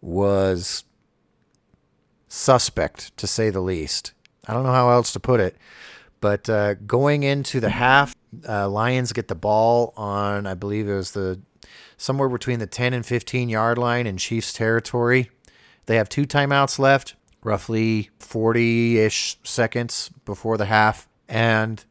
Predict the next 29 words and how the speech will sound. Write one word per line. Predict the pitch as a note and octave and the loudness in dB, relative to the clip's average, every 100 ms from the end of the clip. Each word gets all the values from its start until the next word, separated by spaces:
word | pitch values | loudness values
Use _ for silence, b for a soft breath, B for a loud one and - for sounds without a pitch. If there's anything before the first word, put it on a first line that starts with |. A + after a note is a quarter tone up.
| _ | _
they | - A2+ | -2 2
go | A2+ A2 | 4 2
three | G2+ - B2+ D3 | 0 -6 0 2
straight | D#3 - C#3+ C3+ B2+ | 0 0 2 2 0
plays | - C3 C3+ D3 D3+ C3 - | -2 2 2 2 0 -4 -6
over | A2+ A2+ A2 | 0 0 0
the | G2 | -2
middle | G#2 G#2 G2 F2+ | -2 0 0 -2
for | - G2 | -4 -2
about | F#2+ G2 | 0 0
five | - - G2 G2+ | -2 -2 0 0
yards | G2 F#2+ F2+ F2 | 0 -2 -2 -8
a | |
play. | - G2 F#2 F2 - b b b b b _ | -10 -6 -4 -6 -10 b b b b b _
Have | A2+ - | -2 -2
to | G#2 | -4
burn | G#2+ B2+ | -2 -2
their | C3 B2+ | -2 -2
two | - C3 | -2 -4
timeouts. | C3+ C3 B2 G#2+ G2+ - - - _ _ b b b b _ | 0 0 2 0 -2 -4 -8 -10 _ _ b b b b _
Then, | G2 A2 A2+ A2+ A2+ - _ _ _ | -4 -2 -2 -4 -8 -14 _ _ _
you | A#2 G2+ | -4 -2
know, | G2+ | 0
on | G2 F#2+ | -2 -4
the | - | -4
third | A#2+ B2+ A#2+ | 0 0 -2
play, | A#2+ A#2 A#2 A#2 G#2+ | -2 2 2 0 -2
they | F#2 | -6
convert. | - F#2 G#2+ B2 B2+ | -6 -2 2 4 4